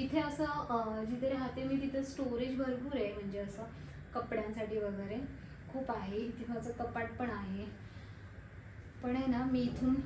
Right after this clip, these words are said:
माझे कपडे, मला आता झालेत माझी घालून, मला आता इच्छा नाही आहे घालायचे कपडे, अ, जास्त तेच तेच कपडे. तर मग ते कपडे जे आहेत ना, जे यूज होणार नाहीत, ते कपडे मग मी माझ्या पप्पांकडे जाऊन ठेवून येते.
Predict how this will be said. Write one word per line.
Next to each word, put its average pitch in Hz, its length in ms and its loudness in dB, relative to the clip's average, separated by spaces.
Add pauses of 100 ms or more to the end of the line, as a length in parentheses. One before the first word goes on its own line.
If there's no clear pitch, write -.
(220)
माझे 226 280 0
कपडे, 240 380 2
मला 240 200 4
आता 240 300 2 (1040)
झालेत 254 360 4
माझी 220 320 4
घालून, 214 500 0 (460)
मला 226 140 -2
आता 233 160 -2
इच्छा 247 320 -2
नाही 226 180 2
आहे 208 140 4
घालायचे 214 400 -2
कपडे, 202 380 -2 (520)
अ, 202 60 -6 (920)
जास्त 220 300 -2 (100)
तेच 233 260 -4
तेच 233 200 -4
कपडे. 208 300 -2 (160)
तर 233 100 2
मग 240 280 0
ते 262 100 2
कपडे 240 320 -2
जे 240 160 -2
आहेत 240 320 0
ना, 220 100 0 (200)
जे 214 120 -2
यूज 233 300 -2
होणार 202 240 -2
नाहीत, 196 300 -6
ते 226 80 -2
कपडे 233 300 -2
मग 240 200 0
मी 262 180 4 (880)
माझ्या 226 260 0
पप्पांकडे 240 400 0
जाऊन 247 220 2
ठेवून 285 300 4
येते. 214 300 0